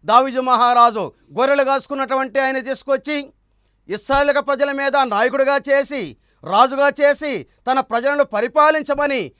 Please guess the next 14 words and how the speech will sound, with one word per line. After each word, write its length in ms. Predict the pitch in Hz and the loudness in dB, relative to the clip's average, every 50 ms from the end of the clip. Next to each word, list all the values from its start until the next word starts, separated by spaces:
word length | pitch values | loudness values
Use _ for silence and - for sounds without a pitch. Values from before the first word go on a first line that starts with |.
| _ _ _ - | _ _ _ -2
ఆజ్ఞాపించినప్పటికీ 1040 | 156 214 269 247 214 302 302 294 285 302 277 - 285 269 254 190 254 196 233 226 214 | 0 2 2 2 2 0 0 0 -2 -4 -8 -4 -2 -4 -2 -2 -4 -6 -6 -6 -6
కూడా, 480 | - 196 185 190 190 196 220 240 240 - _ _ _ _ _ _ _ _ _ _ _ _ _ _ _ 123 | -2 -2 0 2 2 2 0 0 -4 -8 _ _ _ _ _ _ _ _ _ _ _ _ _ _ _ -2
దావీదు 380 | 120 220 269 302 311 311 302 | 2 4 4 4 2 0 -4
మహారాజు 480 | 302 294 285 269 285 285 285 277 269 269 | -2 0 0 2 2 2 0 0 0 0
గారి 140 | 277 269 262 | 0 0 0
పట్ల 340 | 202 277 269 - 269 269 | 0 -4 -4 -2 -2 -4
దేవుడు 320 | 269 190 247 262 269 285 285 | -2 -2 0 0 0 0 -2
చేసిన 220 | 277 269 262 269 | -6 -6 -6 -6
యొక్క 160 | 269 269 277 | -4 -4 -6
కార్యములన్నిటిని 840 | 269 - - 240 247 254 277 285 285 277 277 285 320 302 339 311 294 | -6 -6 -2 0 2 2 2 0 -2 -4 -6 -6 -6 -6 -6 -6 -2
కూడా 160 | 277 277 269 | -2 -2 0
మర్చిపోయాడు. 760 | 254 240 208 - 220 165 208 196 185 175 156 139 120 101 90 _ _ _ _ _ _ _ _ _ _ _ _ _ _ - 214 | -2 -4 -6 -6 -8 -6 -4 -4 -2 -2 -4 -6 -8 -12 -20 _ _ _ _ _ _ _ _ _ _ _ _ _ _ -6 -4
తన 100 | 226 220 | -2 -2
కన్ను 320 | - - 226 254 285 311 | -2 -2 -2 -2 -2 -2